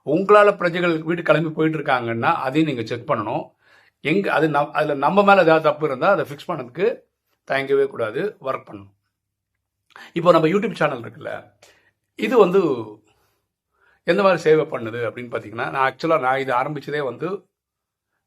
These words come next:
புதியவர்களுக்கு ராஜயோகத்தை இன்ட்ரடியூஸ் பண்றதுக்காக தான் ஆரம்பிச்சது YouTube சேனல்.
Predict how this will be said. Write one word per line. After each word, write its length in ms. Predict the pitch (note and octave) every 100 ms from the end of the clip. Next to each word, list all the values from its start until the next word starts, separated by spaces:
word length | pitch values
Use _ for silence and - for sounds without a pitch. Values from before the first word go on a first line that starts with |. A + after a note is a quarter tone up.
| _ -
புதியவர்களுக்கு 640 | F#3+ A#3 A3+ F#3 D#3+ D#3
ராஜயோகத்தை 460 | D#3 C#3 C3+ B2+ C3
இன்ட்ரடியூஸ் 340 | A#2+ C3 C3
பண்றதுக்காக 520 | A2+ A#2 A2+ A2 A2
தான் 140 | A#2+ B2
ஆரம்பிச்சது 400 | B2 B2+ A#2 A2
YouTube 280 | A2 A2+ G2+
சேனல். 280 | G2+ F#2+